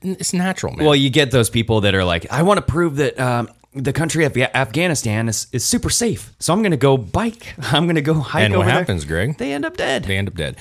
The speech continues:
Speaker 2: Yeah.
Speaker 1: Listen, here's the deal. I, I, look, I'm not, I have nothing against Muslims. Uh, there's a lot of great, there's a lot of Muslims in this world.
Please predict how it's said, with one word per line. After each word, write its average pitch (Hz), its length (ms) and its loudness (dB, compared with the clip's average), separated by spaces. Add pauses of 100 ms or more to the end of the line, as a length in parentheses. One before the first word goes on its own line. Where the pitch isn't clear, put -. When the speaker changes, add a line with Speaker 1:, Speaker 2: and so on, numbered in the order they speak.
(100)
Speaker 2:
Yeah. 320 140 -6
Speaker 1:
Listen, 175 240 2
here's 175 200 0
the 156 80 -2
deal. 107 200 -4 (540)
I, 127 140 -2
I, 92 280 -6
look, 135 180 0
I'm 143 140 2
not, 156 280 0 (360)
I - 60 -4
have 156 100 2
nothing 107 260 0
against 87 300 -4
Muslims. 85 460 -4
Uh, 82 140 -2
there's 127 200 0
a 131 60 4
lot 107 180 2
of 92 80 -2
great, 90 240 -2
there's 156 140 2
a 151 40 2
lot 139 180 4
of 117 60 4
Muslims 104 360 0
in 98 80 -2
this 85 120 -6
world. 92 340 -2